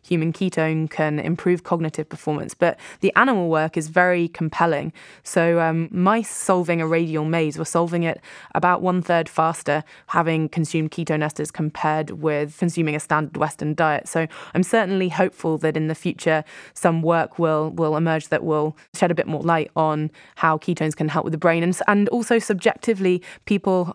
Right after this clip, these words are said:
after taking human ketone do report feeling more clarity, more focus,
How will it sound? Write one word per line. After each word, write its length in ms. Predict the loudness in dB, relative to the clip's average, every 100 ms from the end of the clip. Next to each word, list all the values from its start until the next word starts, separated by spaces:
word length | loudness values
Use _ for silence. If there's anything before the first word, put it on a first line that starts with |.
| 0
after 220 | 0 0
taking 500 | 0 0 2 0 0
human 340 | 0 0 0 0
ketone 460 | -2 0 0 -2 -6 -4
do 120 | 2 2
report 440 | 2 2 0 2
feeling 460 | 0 2 2 -2 -4 -10 -12 0
more 340 | 2 4 2
clarity, 580 | -2 2 4 2 0 0
more 280 | 2 0 -2
focus, 580 | 0 0 0 -2 -4